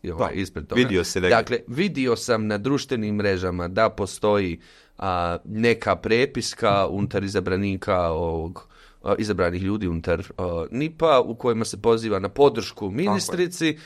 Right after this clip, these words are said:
Speaker 1: a, ako je to sve, sve istina,
Speaker 2: Tako.
Speaker 1: samo prenosim što sam vidio, što je dostupno
Speaker 2: Mhm,
Speaker 1: u
Speaker 2: tako je.
Speaker 1: javnosti i instrukcija ministrice da se roditelji koji
Speaker 2: U
Speaker 1: u
Speaker 2: grupama,
Speaker 1: roditeljskim
Speaker 2: jeste, u
Speaker 1: grupama,
Speaker 2: grupama,
Speaker 1: Viber
Speaker 2: da se
Speaker 1: instruiraju,
Speaker 2: objašnjavaju, jeste, da se
Speaker 1: objašnjavaju,
Speaker 2: objašnjavaju njena
Speaker 1: instruiraju.
Speaker 2: istina i način na koji ona vidi stvari.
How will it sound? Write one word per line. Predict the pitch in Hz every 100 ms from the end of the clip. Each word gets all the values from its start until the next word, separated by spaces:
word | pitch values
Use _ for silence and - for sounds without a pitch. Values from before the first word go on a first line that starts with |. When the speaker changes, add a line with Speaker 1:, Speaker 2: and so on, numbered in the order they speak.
| - _ -
Speaker 1:
a, | 117 110 -
ako | 123 123 113
je | 101
to | 104
sve, | - 107 92 -
sve | - 92
istina, | 80 - 139
Speaker 2:
Tako. | 120
Speaker 1:
samo | 101
prenosim | 85 90 87 85
što | 82
sam | 85 90
vidio, | 117 127
što | - 87
je |
dostupno | 87 85 - - 85 -
Speaker 2:
Mhm, | - 92
Speaker 1:
u |
Speaker 2:
tako | 95
je. | 104
Speaker 1:
javnosti | 113 113 202 139 - - 190
i | - 220 220
instrukcija | 185 170 - 165 185 175 160 143 123 - -
ministrice | - 156 151 - 139 135 143 123
da | 135 139 135 131
se | 131 - 147 131 127 117
roditelji | 123 135 180 160 151 - 139 120 113
koji | - 131
Speaker 2:
U | 117
Speaker 1:
u |
Speaker 2:
grupama, | 135 120 135 120
Speaker 1:
roditeljskim | 98 107 107 120
Speaker 2:
jeste, | 107
u |
Speaker 1:
grupama, | 104 131 196 - 135
Speaker 2:
grupama, | 123 101 - - -
Speaker 1:
Viber | 120 185 180 185 156
Speaker 2:
da | - 123
se | 117
Speaker 1:
instruiraju, | 123 127
Speaker 2:
objašnjavaju, | 127 131 113 107 104 82
jeste, | 87
da |
se | 120
Speaker 1:
objašnjavaju, | 120 113 - 101
Speaker 2:
objašnjavaju | 95 98 104 95
njena | 95 95
Speaker 1:
instruiraju. | 85
Speaker 2:
istina | 95 98 92 87 -
i | 90
način | 90 -
na | 85
koji | - 85
ona | 87
vidi | 82 80
stvari. | 78 - 73